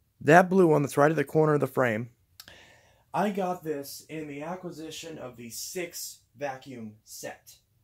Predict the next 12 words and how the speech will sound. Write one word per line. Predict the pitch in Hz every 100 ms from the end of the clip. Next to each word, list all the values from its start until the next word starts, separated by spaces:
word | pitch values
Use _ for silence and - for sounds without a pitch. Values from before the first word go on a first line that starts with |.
| _ _ _ _ _ _ _ _ _ _
And | 226 269 269 226 - _ _ _ _ _ _ _ _ _ - _ _ -
it | 196 185
exists. | 143 123 123 208 220 - - - - -
I | 131 123 117 - -
have | 196 240 139
it. | 123
There's | 139 135
nothing | 156 151 127 110 - _ _
physically | 262 269 208 151
broken | 120 127 123 127 113
on | 107 123
it. | 175